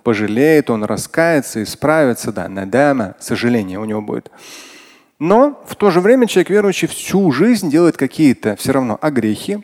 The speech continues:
промахи, прегрешения, потому что он, как человек, несовершенен, но стремится к совершенству. Об этом мы много сказали.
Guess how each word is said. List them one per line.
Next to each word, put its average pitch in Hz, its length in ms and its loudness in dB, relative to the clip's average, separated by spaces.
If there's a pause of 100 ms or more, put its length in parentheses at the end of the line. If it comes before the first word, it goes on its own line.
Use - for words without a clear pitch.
промахи, 151 580 -2 (140)
прегрешения, 160 880 0 (360)
потому 196 340 0
что - 200 -2
он, 165 280 -2 (160)
как - 180 -4
человек, 180 320 0
несовершенен, 143 640 0
но 156 80 0
стремится 139 420 -2
к - 40 -12
совершенству. - 560 -6
Об 131 100 -4
этом 127 200 -2
мы 117 60 -2
много 120 260 -2
сказали. 110 480 -8